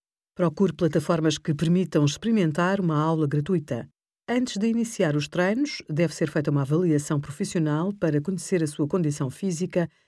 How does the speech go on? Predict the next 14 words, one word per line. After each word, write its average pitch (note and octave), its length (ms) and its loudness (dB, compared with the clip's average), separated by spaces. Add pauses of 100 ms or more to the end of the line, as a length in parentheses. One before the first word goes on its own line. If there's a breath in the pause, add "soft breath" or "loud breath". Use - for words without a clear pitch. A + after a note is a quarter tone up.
(140)
e G3+ 100 -2
o G#3 60 -2
seu A#3 240 0
estado C3 340 -4
de - 80 -12
saúde. D3+ 460 0 (640)
As D#3+ 100 -4
plataformas E3+ 640 0
que - 160 -2
incluem E3 800 2
o C#3+ 180 0
currículo F3+ 520 -2
dos C3+ 160 -2
profissionais F#3+ 680 -2